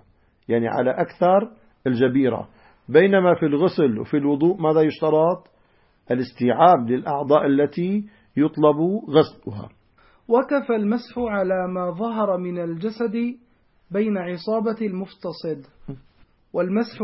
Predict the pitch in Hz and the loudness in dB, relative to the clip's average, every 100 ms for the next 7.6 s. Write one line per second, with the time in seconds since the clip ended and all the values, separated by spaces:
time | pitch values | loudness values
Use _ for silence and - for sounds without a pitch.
0 | 202 180 160 208 - 220 247 247 _ _ | -4 -2 -2 -4 -4 -2 -2 -4 _ _
1 | - 135 139 185 - - 202 233 269 - | 2 4 6 4 2 2 4 4 0 -10
2 | _ _ _ _ _ - 226 190 160 - | _ _ _ _ _ 4 6 8 4 2
3 | 156 180 185 _ _ _ _ _ _ _ | -2 -2 -6 _ _ _ _ _ _ _
4 | - 127 127 151 170 151 110 - _ _ | -2 0 2 4 4 4 -2 -8 _ _
5 | _ 123 143 196 175 160 123 131 160 170 | _ 4 6 4 2 0 0 -2 -2 -2
6 | 147 139 143 139 135 - 147 156 165 135 | 0 2 2 2 0 -4 2 2 2 2
7 | 135 120 127 120 92 | 2 4 2 2 -2